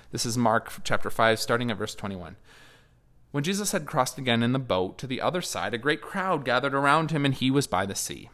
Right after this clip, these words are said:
And then one of the leaders of the synagogue named Jairus came, and when he saw him, fell at his feet and begged him repeatedly, "My little daughter is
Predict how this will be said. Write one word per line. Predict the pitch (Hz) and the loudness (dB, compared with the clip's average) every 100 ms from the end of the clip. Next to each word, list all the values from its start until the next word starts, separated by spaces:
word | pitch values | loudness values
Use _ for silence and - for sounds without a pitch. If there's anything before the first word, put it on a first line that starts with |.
| - _ - | -20 _ -18
And | 113 113 | -6 0
then | 117 127 | 2 4
one | 135 | 4
of | 151 | 4
the | 151 | 0
leaders | 135 143 151 147 131 | 2 2 4 2 0
of | 98 | -6
the | |
synagogue | 113 131 131 131 123 107 | -6 -6 -4 -2 -2 -4
named | 98 92 | -8 -4
Jairus | 117 120 117 - | 0 2 0 -4
came, | - 135 139 | -4 -4 -2
and | 120 | -4
when | 117 | -4
he | 120 | -4
saw | 110 120 123 | -4 -2 -2
him, | 127 120 - - | -4 -8 -12 -18
fell | - - 170 180 220 220 | -12 -2 2 6 4 4
at | 175 | 0
his | 160 165 - | 0 -4 -4
feet | - 165 143 - | -6 -6 -6 -6
and | 143 139 120 113 | -4 -4 -4 0
begged | 160 170 147 | 2 2 -2
him | - 175 156 131 | -2 0 -2 -2
repeatedly, | 131 - - 190 165 123 110 95 - - - | -4 -2 2 4 4 4 0 0 -8 -20 -10
"My | 131 151 | -2 0
little | 139 127 165 - 175 | 0 0 0 0 -2
daughter | 160 120 135 151 156 160 156 | -2 -6 4 6 6 2 0
is | 120 | -10